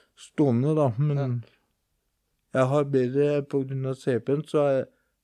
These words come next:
Speaker 1: er det bedre å komme seg i gang og sånt med elektrisk.
Speaker 2: Ja,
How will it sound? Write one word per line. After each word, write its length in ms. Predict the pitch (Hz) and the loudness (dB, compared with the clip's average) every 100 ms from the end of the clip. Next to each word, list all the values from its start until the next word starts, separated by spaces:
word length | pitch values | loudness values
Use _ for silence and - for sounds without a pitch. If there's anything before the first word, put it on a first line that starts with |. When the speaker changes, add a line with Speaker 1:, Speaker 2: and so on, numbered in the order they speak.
| - | -4
Speaker 1:
er 60 | 117 | -2
det 140 | 139 | -2
bedre 280 | 135 127 139 | -2 -2 -2
å 60 | 139 | -2
komme 260 | 143 143 | -4 -4
seg 220 | - 135 139 | 0 0 2
i 20 | |
gang 340 | 117 104 131 | 2 2 0
og 80 | 135 | -4
sånt 240 | 139 127 139 | -6 -6 -6
med 520 | 143 131 131 131 131 | -6 -6 -6 -6 -4
elektrisk. 600 | 113 110 - 147 - - | -6 -8 -8 -10 -10 -8
Speaker 2:
Ja, 180 | 127 | -6